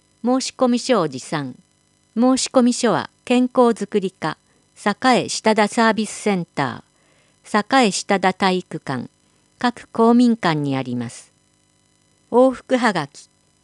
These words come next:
歩け歩けコースは普通はがきに必要事項を記入し郵送。ホームページから電子申請。ゲストランナ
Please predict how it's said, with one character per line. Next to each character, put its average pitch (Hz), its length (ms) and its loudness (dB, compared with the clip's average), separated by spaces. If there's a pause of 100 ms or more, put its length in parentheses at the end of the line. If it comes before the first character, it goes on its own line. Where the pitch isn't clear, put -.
(120)
歩 208 240 -2
け 240 240 2
歩 226 160 0
け 220 160 0
コ 220 180 0
ー 185 60 -2
ス - 160 -10
は 127 160 -6
普 - 100 -20
通 208 240 -2
は 185 140 -4
が 143 160 -8
き - 200 -20 (520)
に 208 220 -4
必 - 320 -8
要 262 220 4
事 233 140 -4
項 175 280 2
を 147 80 -4
記 - 180 -14
入 170 240 -4
し - 380 -10
郵 165 180 -2
送。 135 420 -6 (880)
ホ 269 200 2
ー 269 40 4
ム 254 140 2
ペ 269 220 4
ー - 20 -2
ジ 175 140 -6
か 156 160 -4
ら 139 160 -2
電 202 260 2
子 208 160 -8
申 190 260 -4
請。 - 380 -12 (1400)
ゲ 208 140 0
ス - 140 -10
ト 277 140 2
ラ 254 140 4
ン 226 160 0
ナ 143 260 -4